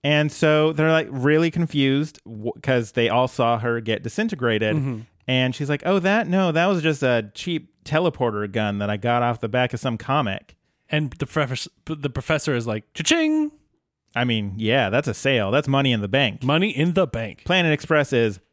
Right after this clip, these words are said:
Speaker 1: not making a profit. This is canonical. You gotta
Speaker 2: It's
Speaker 1: make
Speaker 2: true.
Speaker 1: that, <laughs> you gotta do that side hustle.
Speaker 2: Yeah, he's always hustling. So this causes Leela to realize Fry is probably still around somewhere, and they go to Planet Express to look for him.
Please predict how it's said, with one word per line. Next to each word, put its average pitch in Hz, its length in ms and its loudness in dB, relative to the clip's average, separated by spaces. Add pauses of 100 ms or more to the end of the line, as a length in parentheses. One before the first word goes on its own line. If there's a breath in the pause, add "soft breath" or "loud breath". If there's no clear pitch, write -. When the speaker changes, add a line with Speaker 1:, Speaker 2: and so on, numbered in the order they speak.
(280)
Speaker 1:
not 127 320 0
making 113 260 0
a 110 60 -2
profit. 113 500 0
This 123 560 0
is 120 300 0 (100)
canonical. 110 800 0 (220)
You 139 80 -20
gotta 151 160 2
Speaker 2:
It's 147 80 0
Speaker 1:
make 156 120 4
Speaker 2:
true. 156 100 2
Speaker 1:
that, 143 180 2 (120)
<laughs> 123 100 -4
you 175 80 0
gotta 160 220 2
do 156 140 2
that 143 160 2
side 147 300 2
hustle. 104 440 0
Speaker 2:
Yeah, - 100 -6
he's 165 260 -2
always 202 460 2
hustling. 120 560 -4 (680)
So - 160 -4
this 196 400 0
causes 151 380 0
Leela 175 260 0
to 135 80 0
realize 135 380 0
Fry 131 260 0
is 135 180 0
probably 135 400 -2
still 180 220 -2
around 214 320 0
somewhere, 110 460 -4
and 123 160 -2
they 120 80 -2
go 185 200 0
to 220 60 0
Planet 185 260 -2
Express 156 340 -2
to 170 60 -4
look 131 180 -2
for 98 220 -8
him. 101 160 -12